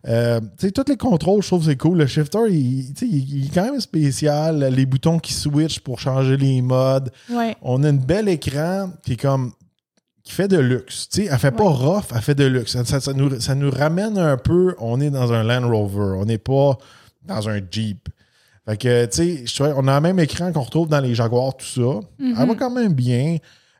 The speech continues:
Speaker 1: Euh, le véhicule qu'on avait à l'essai était environ, euh, un petit peu au-dessus des cent mille, cent cinq, cent sept mille. Je trouvais que c'était un, c'était un, un véhicule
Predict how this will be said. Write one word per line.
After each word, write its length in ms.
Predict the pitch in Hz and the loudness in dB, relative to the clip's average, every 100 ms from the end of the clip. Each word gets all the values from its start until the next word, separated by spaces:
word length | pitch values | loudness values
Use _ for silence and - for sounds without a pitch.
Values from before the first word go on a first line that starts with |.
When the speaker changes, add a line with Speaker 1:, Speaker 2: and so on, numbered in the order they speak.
| - | -2
Speaker 1:
Euh, 460 | 110 113 110 95 92 - _ _ _ _ _ - - _ _ _ _ | 0 2 0 -4 -12 -18 _ _ _ _ _ -20 -20 _ _ _ _
le 180 | 127 139 | 0 2
véhicule 480 | 165 165 - 240 220 | 2 0 -2 -2 0
qu'on 120 | 175 | 2
avait 200 | 160 160 | 2 2
à 60 | 160 | 2
l'essai 340 | 139 - 180 | 2 0 -2
était 140 | 170 151 | 0 0
environ, 720 | 135 135 139 156 156 156 143 | 0 0 0 0 0 0 2
euh, 360 | 131 131 131 131 | 2 2 2 -2
un 40 | |
petit 140 | - | -6
peu 120 | - 196 | -2 0
au-dessus 260 | 190 - | 0 -2
des 100 | 185 | -2
cent 260 | - 170 143 | 0 2 2
mille, 260 | 147 170 175 | 2 0 0
cent 480 | - 160 156 156 143 | 0 0 2 2 0
cinq, 340 | 156 160 165 | 0 -2 -2
cent 240 | - 143 | -2 -2
sept 300 | 135 151 131 | 0 -2 -2
mille. 420 | 120 127 143 160 170 - _ _ _ _ _ | -4 0 2 2 -2 -14 _ _ _ _ _
Je 100 | - | -6
trouvais 160 | 175 | -4
que 60 | 247 | -6
c'était 160 | - | -2
un, 420 | 254 165 - 196 190 | -2 -2 0 2 2
c'était 140 | 139 175 | 0 0
un, 200 | 180 185 - | 2 0 0
un 120 | 170 | 2
véhicule 520 | 196 247 202 294 247 | 2 0 2 2 0